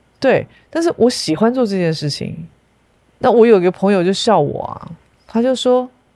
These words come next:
巨蟹座的人就是把回忆烧成一张C D。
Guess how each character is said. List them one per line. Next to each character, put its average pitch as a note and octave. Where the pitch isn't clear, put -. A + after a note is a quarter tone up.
巨 D#4
蟹 C#4
座 C4+
的 G3+
人 D3+
就 C4
是 B3+
把 D3
回 E3
忆 G#3
烧 G#3+
成 F3
一 F#3
张 F3+
C E3
D。 D#3+